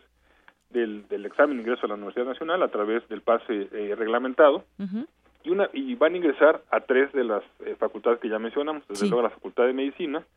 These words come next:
Speaker 1: a la Facultad de Ciencias y a la Facultad de Psicología.
Speaker 2: Ujú.
Speaker 1: Y
Speaker 2: Ujú.
Speaker 1: neurociencias es una carrera de entrada indirecta. Esto significa que van a entrar,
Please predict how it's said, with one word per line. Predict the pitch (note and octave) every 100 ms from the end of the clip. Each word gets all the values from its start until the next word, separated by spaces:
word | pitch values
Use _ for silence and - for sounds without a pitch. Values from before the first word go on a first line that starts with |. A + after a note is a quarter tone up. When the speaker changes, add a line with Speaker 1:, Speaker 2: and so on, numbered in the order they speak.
| _ _ _ _
Speaker 1:
a | G#2
la | G2+
Facultad | - - F#2+ A2+
de | B2+ -
Ciencias | D3 C3 F2+ -
y | A2
a | G2+
la | G2
Facultad | G#2+ F#2+ - G#2+
de | G#2+
Psicología. | G#2+ A2+ A2 C3 B2 - _
Speaker 2:
Ujú. | F3 D#3+ D#3+ D#3 _ _ - - _ _ D#3
Speaker 1:
Y | D#3
Speaker 2:
Ujú. | D3
Speaker 1:
neurociencias | D3+ D3+ E3+ E3+ E3
es | D#3+
una | E3+
carrera | - B2+ C#3+
de | B2+
entrada | B2 B2 B2+
indirecta. | B2 C3+ C#3 - - _ - - _
Esto | - -
significa | D#3+ C3+ C#3 D3+
que | B2+
van | B2 C3
a |
entrar, | D3 B2+